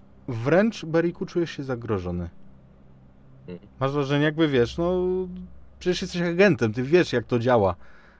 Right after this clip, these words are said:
Speaker 1: Prowadzi się takiego w-, na odludzie i tam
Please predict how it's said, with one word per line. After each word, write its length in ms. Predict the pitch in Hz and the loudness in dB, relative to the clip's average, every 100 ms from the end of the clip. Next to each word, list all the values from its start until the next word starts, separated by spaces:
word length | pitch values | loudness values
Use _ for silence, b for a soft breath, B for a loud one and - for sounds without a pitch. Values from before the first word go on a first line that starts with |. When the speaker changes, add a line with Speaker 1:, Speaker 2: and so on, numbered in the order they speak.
| - | -4
Speaker 1:
Prowadzi 380 | 127 123 139 135 | 0 2 2 0
się 200 | - 135 | -8 -4
takiego 720 | 127 120 127 120 117 123 127 | -4 -4 -2 0 2 0 -4
w-, 640 | 127 123 127 127 127 - - - - - - | -6 -8 -10 -16 -20 -20 -20 -20 -20 -20 -10
na 760 | 139 135 127 127 123 123 123 | -8 -4 -2 -2 -2 -2 -4
odludzie 540 | 135 123 120 117 131 143 | -4 -2 0 2 0 0
i 80 | |
tam 520 | 139 135 139 143 147 | -2 -4 -4 -4 -6